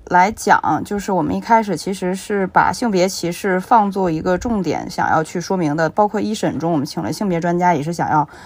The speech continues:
专门针对我们国家其实是允许单身男性冻精的，但是不允许单身女性冻卵，这个我们把它认为是一个性别歧视。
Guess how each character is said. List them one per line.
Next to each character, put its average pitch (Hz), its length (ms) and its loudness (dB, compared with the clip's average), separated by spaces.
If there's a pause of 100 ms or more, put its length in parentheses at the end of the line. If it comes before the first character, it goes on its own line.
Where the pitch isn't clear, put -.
(200)
专 226 160 4
门 170 280 4
针 196 260 2
对 190 320 4 (240)
我 - 60 -2
们 175 120 4
国 170 200 6
家 214 180 8
其 196 160 0
实 202 140 2
是 196 180 0
允 160 300 2
许 147 320 -4
单 185 180 2
身 190 140 2
男 147 160 4
性 165 180 0
冻 160 180 2
精 156 240 0
的， - 160 -2 (140)
但 165 140 -2
是 170 100 -2
不 170 140 -2
允 151 120 4
许 151 140 -2
单 147 160 -2
身 151 160 2
女 139 80 -2
性 147 140 -4
冻 151 160 -2
卵， - 200 -6 (160)
这 160 160 -4
个 151 120 0
我 135 80 -2
们 143 180 -2
把 147 160 -2
它 151 160 -2
认 165 140 0
为 156 80 0
是 156 120 -6
一 165 60 -4
个 170 80 0
性 180 180 -2
别 170 120 2
歧 156 180 -4
视。 220 260 -2